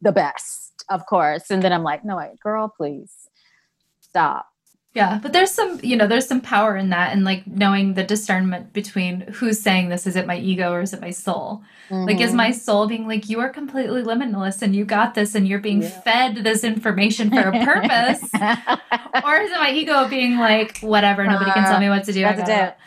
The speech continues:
Speaker 2: <laughs>
Speaker 1: Exactly, exactly,
Speaker 2: Yeah.
Speaker 1: exactly. Which is practice, you know, I, as
Speaker 2: Mm.
Speaker 1: you know, these tools that we have have given me the ability to be in that place of discernment and really be able to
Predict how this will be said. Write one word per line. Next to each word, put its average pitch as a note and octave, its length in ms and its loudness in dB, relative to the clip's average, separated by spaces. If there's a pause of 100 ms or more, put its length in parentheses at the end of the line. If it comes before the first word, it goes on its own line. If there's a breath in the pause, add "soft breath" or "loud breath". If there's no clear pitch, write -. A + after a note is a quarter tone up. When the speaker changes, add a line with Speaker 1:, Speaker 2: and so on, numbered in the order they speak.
(180 loud breath)
Speaker 2:
<laughs> F#3 180 4
Speaker 1:
Exactly, D#3 500 -2 (140)
exactly, F3 720 -2 (140)
Speaker 2:
Yeah. A3+ 120 2
Speaker 1:
exactly. - 420 -2
Which D4 200 2
is - 220 -2
practice, G#3+ 760 -2
you A3+ 140 -4
know, F#3 240 2
I, F#3+ 120 2 (120)
as F#3+ 180 2
Speaker 2:
Mm. - 20 -6
Speaker 1:
you G3 180 -8
know, F3 340 0 (360)
these F#3+ 240 -2
tools A3 520 0
that F3+ 200 -2
we E3 100 -2
have D#3+ 500 0 (600 loud breath)
have G#3 260 0
given B3 300 2
me G#3+ 120 -2
the F3+ 180 -2
ability F3 600 0
to - 180 -4
be E3 220 2
in D#3+ 100 0
that D#3 180 -2
place D#3 300 0
of D3+ 80 -10
discernment D3 720 -6
and E3+ 200 -2
really E3+ 240 0
be D#3+ 220 -2
able D3+ 260 0
to - 160 -6